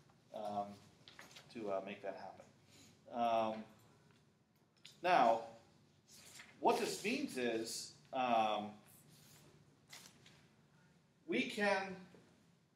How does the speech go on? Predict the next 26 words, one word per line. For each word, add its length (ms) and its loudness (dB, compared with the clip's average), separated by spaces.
uh, 360 -4
now 240 6
we, 120 -6
in 80 0
this 140 2
case, 280 -2
we 60 -6
can 140 -6
quantify 720 4
the, 180 0
uh, 80 0
growth 260 2
factor. 340 -2
So, 440 4
so 80 -4
as 180 6
a 40 -2
result 320 4
of 80 -4
this, 440 -2
uh, 140 -2
okay, 180 -8
so 200 -2
little 280 8
L 440 8
from 260 2